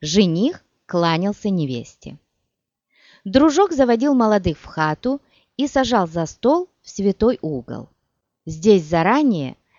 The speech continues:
на сиденье расстилали кожух вверх шерстью, чтобы жизнь была тёплой и богатой. Со стороны жениха садился старший боярин и ставил гильца на стол.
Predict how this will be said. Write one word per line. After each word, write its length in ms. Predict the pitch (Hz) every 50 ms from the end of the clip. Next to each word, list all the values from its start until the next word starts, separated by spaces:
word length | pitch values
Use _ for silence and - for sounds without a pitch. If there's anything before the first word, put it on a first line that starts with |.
| _ -
на 200 | 160 185 208 208
сиденье 640 | - - 208 196 202 302 339 339 277 196 156 151
расстилали 600 | 160 190 208 - - 226 226 233 233 220 196 180
кожух 520 | - - 175 170 156 185 277 330 349 - _ _ _ -
вверх 400 | 143 156 170 233 262 269 - -
шерстью, 800 | - - - - 226 196 160 - - - - - - 127 107 - _ _ _ _ _ _
чтобы 380 | _ - - - 151 135 151 143
жизнь 440 | 127 131 180 254 294 262 190 190 170
была 280 | 151 151 143 135 120 120 _ _
тёплой 560 | - 151 175 240 294 - - 165 147 123 -
и 120 | - 160 190
богатой. 680 | 180 220 220 196 156 135 117 113 - - - 104 139 _ _ _ _ _ _ _ _ _ _ _ _ _ _ _ _
Со 220 | _ - 214 202
стороны 420 | 196 - - 208 208 202 208 190 180
жениха 600 | 175 180 170 170 170 165 - - 262 294 330 330 _ _ _ _ _
садился 480 | - - 226 214 214 202 - - 180
старший 420 | 165 - - 180 160 - - 156 139
боярин 600 | 139 139 127 127 127 135 151 175 240 269 285 - _ _ _ _ _ _ -
и 100 | 240 247
ставил 480 | - - - 330 339 311 320 311 302 - _ -
гильца 560 | 175 165 170 226 240 208 156 _ - - 143
на 160 | 143 135 131
стол. 400 | - - - - 127 120 117 -